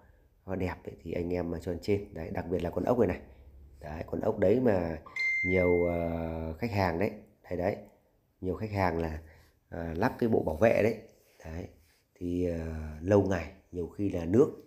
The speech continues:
để nghiêng xe mà, bao giờ cũng phải nghiêng xe bên kia, thì nước nó ở cái chỗ trũng ấy, nó sẽ ngấm vào và nó sẽ dây, gây rỉ sét ra cái con ốc đấy. Và nói đúng ra thì cũng nhiều anh em cũng rất là vất vả trong quá trình anh em, à, làm côn,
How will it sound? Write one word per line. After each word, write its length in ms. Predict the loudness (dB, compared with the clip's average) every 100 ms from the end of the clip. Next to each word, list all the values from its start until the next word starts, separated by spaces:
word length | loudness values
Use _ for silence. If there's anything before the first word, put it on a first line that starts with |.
| -20 _ -10
để 180 | -4 6
nghiêng 240 | 8 8
xe 220 | 8 6
mà, 120 | 4 0 0
bao 160 | 2
giờ 140 | 4 2
cũng 100 | 0
phải 80 |
nghiêng 180 | 2 2
xe 160 | 2 2
bên 140 | 2
kia, 220 | 2 0 -2 -12
thì 240 | -6 -4 0
nước 180 | 0 0
nó 80 | 2
ở 80 | 4
cái 80 | 4
chỗ 80 | 2
trũng 220 | 2 2
ấy, 100 | 2 0 -14 -20 -20 _ -4
nó 60 |
sẽ 160 | 0 4
ngấm 220 | 4 4
vào 180 | 0 -2 -12 _ _ _ -6
và 120 | -2
nó 120 | 0
sẽ 160 | 2 4
dây, 200 | 4 8
gây 200 | 8 6
rỉ 220 | 2 -6
sét 240 | -2 -4 -4 -8
ra 80 | -6
cái 440 | -4 -4 -4 -6 -8 -8 -12 -16 -20 _
con 160 | 0 2
ốc 160 | 4
đấy. 100 | 2 -2 -14 -14
Và 220 | -10 -6
nói 140 | -2 0
đúng 180 | 0
ra 180 | 0 0 -2
thì 140 | -8 -8
cũng 160 | -2
nhiều 160 | 0 0
anh 160 | 0
em 120 | -2 -4
cũng 200 | -8 -6
rất 160 | -2
là 60 | 0
vất 200 | 0 0
vả 240 | -6 -6 -4
trong 180 | -4 -4
quá 80 | -8
trình 220 | -8 -8
anh 140 | -4 -2
em, 260 | -2 -2
à, 220 | -8 -10 -12 -18 -20 -20 _ -8
làm 220 | -6 -4 8
côn, 220 | 8